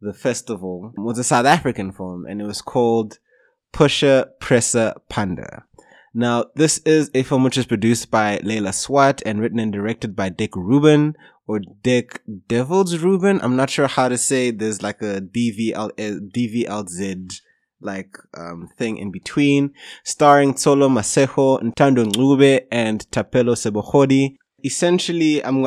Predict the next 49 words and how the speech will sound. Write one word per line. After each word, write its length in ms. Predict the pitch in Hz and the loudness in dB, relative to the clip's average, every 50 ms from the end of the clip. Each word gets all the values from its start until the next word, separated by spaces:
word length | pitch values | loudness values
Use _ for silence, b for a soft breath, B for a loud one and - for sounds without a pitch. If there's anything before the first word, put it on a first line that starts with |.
| - | -2
I'm 160 | - 131 135 120 | -2 -4 -2 2
going 180 | 143 147 160 | 2 2 2
to 220 | 156 - 156 139 123 | 2 0 0 0 2
read 500 | 123 127 135 135 135 131 123 123 - 113 | 4 4 4 4 4 2 0 -6 -10 -2
the 240 | 117 120 117 113 | 0 2 2 2
synopsis 720 | 95 - - 123 113 110 110 120 - - - 131 117 - - - | 0 -2 -2 -2 0 0 -2 -2 -2 -4 -4 -4 -4 -4 -6 -12
as 240 | - 104 101 101 98 | -10 -10 -10 -10 -10
it 60 | 101 | -10
was 100 | 101 - | -12 -12
kind 240 | - - - 110 110 | -8 -6 -6 -6 -6
of 140 | 110 - - | -6 -8 -8
presented. 560 | - 104 92 110 107 113 110 - 113 101 95 - | -10 -8 -6 -6 -6 -8 -6 -6 -6 -6 -6 -2
Taking 320 | - 160 151 - 165 160 | -2 -2 0 0 -2 -2
place 320 | - - 139 143 139 - | 2 2 0 0 0 -2
within 360 | 123 113 107 120 117 117 110 104 | -6 -2 -2 -2 -2 -2 -2 -2
one 220 | 110 113 117 113 | -2 -2 -2 -2
day, 220 | 98 110 110 110 | -2 -2 -4 -4
the 140 | 104 98 104 | -4 -6 -10
film 260 | - - 127 123 120 | -6 -4 -4 -4 -4
follows 400 | - - 123 120 117 113 110 104 | -4 -4 -4 -2 -2 -2 -4 -6
a 80 | - 98 | -8 -10
street 340 | - - - 123 117 98 - | -10 -6 -4 -4 -4 -4 -6
youth, 280 | 104 110 113 110 - - | -8 -6 -6 -6 -8 -8
Mandisa, 500 | 104 98 98 95 98 107 107 - 120 101 | -8 -8 -8 -6 -6 -8 -6 -6 -6 -6
as 160 | 71 92 95 | -6 -6 -8
she 120 | - 98 | -8 -10
struggles 640 | 95 - - - 123 120 104 117 117 120 113 - - B B B B B B B - | -12 -12 -4 -4 -4 -4 -2 -2 -4 -4 -4 -6 -12 B B B B B B B -6
to 120 | - 127 | -4 -4
obtain 540 | 110 104 - - - 160 143 143 139 127 107 | -4 -4 -4 -4 0 2 4 4 2 2 0
medication 580 | 113 113 113 117 - - 131 117 - - 120 110 | -2 -2 -4 -6 -4 -2 -2 -2 0 0 -2 -2
and 100 | 107 104 | -2 -2
sanitary 540 | - - 110 107 107 101 - - 101 98 | -2 -2 -2 -2 -4 -6 -6 -6 -6 -6
pads 480 | 95 - - 120 107 104 101 98 95 - | -6 -4 -2 0 0 0 0 -2 -6 -8
for 180 | - - 92 92 | -10 -10 -8 -8
her 80 | 95 | -6
sister 420 | 90 - - 107 98 - - 101 92 | -6 -4 -4 -4 -6 -6 -8 -10 -10
who's 220 | - 98 92 - | -8 -8 -8 -8
under 260 | - - 90 82 85 | -8 -10 -10 -10 -10
her 140 | 85 78 76 | -12 -12 -14
care. 420 | - - - 80 67 57 50 - _ | -12 -12 -12 -12 -10 -12 -16 -16 _
So 240 | - - 127 120 123 | -4 -2 0 0 0
she 560 | 120 - - 139 127 123 120 117 113 - - 107 | 0 -2 0 2 2 2 2 2 0 -2 -6 -6
decides 520 | 107 120 - - - 131 131 135 - - | -6 -4 -2 0 0 2 2 0 0 -2
to 100 | - 120 | -4 -4
then 320 | 110 120 120 117 120 113 | -2 0 0 2 0 0
go 180 | 101 120 123 117 | 2 2 0 2
out 260 | - - 113 117 - - | 2 0 -4 -4 -4 -4
and 160 | 104 107 - | -8 -8 -4
find 300 | - 127 117 123 113 | -2 -2 -2 -2 -4